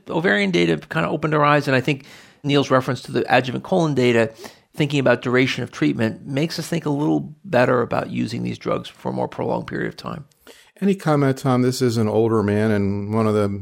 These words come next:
Speaker 2: asco plenary presentations was about treatment of older patients, singlet versus doublet. Any comments on that paper?
Speaker 1: Just, I think this is a great example of confirming that paper, that doublet therapy really is in the patient's best interest.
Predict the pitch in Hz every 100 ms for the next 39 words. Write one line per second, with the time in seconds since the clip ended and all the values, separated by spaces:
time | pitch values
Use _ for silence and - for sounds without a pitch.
0 | 98 110 110 - 107 98 113 113 110 104
1 | 98 107 104 104 98 107 104 101 101 95
2 | 98 113 104 98 98 104 101 - 113 95
3 | 101 92 - 98 104 101 95 107 101 101
4 | 104 98 - 117 104 104 110 104 101 95
5 | 95 98 101 101 95 107 104 113 110 107
6 | 107 104 110 117 113 117 117 - 139 120
7 | 123 127 107 113 110 101 110 107 101 98
8 | 104 104 98 98 101 101 - 117 101 110
9 | 107 107 98 - 104 101 101 101 - 104
10 | 104 - 117 107 110 104 - - 113 127
11 | 123 117 104 101 - 98 98 98 - 98
12 | - 101 101 92 -